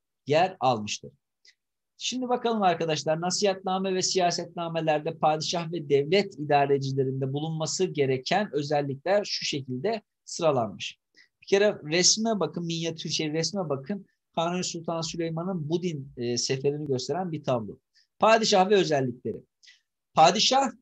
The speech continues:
adaletli olmalı, ülkeyi şeriata uygun, dine uygun yönetmeli, ordunun başında cihat ve gaza amaçlı fetihlerde bulunmalı.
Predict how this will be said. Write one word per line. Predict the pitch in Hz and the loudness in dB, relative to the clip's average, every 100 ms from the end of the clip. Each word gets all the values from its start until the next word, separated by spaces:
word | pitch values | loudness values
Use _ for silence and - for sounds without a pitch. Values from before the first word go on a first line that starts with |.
| _ | _
adaletli | 185 202 202 214 202 208 | 4 8 6 6 4 6
olmalı, | 208 180 160 160 208 | 4 6 0 2 2
ülkeyi | 202 180 190 202 220 | 2 2 2 2 2
şeriata | - 190 185 185 185 254 202 | 2 4 6 6 6 2 2
uygun, | 175 165 175 160 131 | 0 2 0 0 -2
dine | 131 160 190 | -2 -2 0
uygun | 196 165 156 165 139 | 0 0 -2 -4 -2
yönetmeli, | 127 123 120 117 117 196 220 _ _ | -2 -4 -6 -6 2 4 4 _ _
ordunun | - 135 135 208 208 | -4 -2 0 0 0
başında | 160 180 185 165 | -2 -2 -2 -2
cihat | 127 143 143 175 170 | -2 -2 0 0 0
ve | 151 | -4
gaza | 135 131 160 | -2 0 4
amaçlı | 170 135 123 - 196 | 4 2 -2 -4 -4
fetihlerde | 147 143 143 139 135 | -6 -4 0 2 2
bulunmalı. | 120 107 95 85 | -2 -4 -8 -12